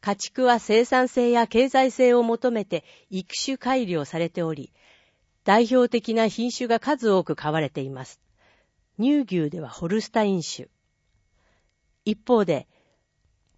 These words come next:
その地域の飼養環境に合う品種が少数維持されていますが、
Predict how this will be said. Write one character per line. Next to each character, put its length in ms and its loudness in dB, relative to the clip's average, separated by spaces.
そ 220 -4
の 160 -2
地 240 -8
域 220 -10
の 160 -6
飼 300 -10
養 240 0
環 240 -2
境 220 -4
に 180 -4
合 120 0
う 40 -6
品 300 -6
種 140 -12
が 160 -12
少 300 -2
数 380 -6
維 100 -2
持 120 -6
さ 120 -4
れ 100 0
て 120 -4
い 80 -2
ま 120 -4
す 140 -14
が、 200 -10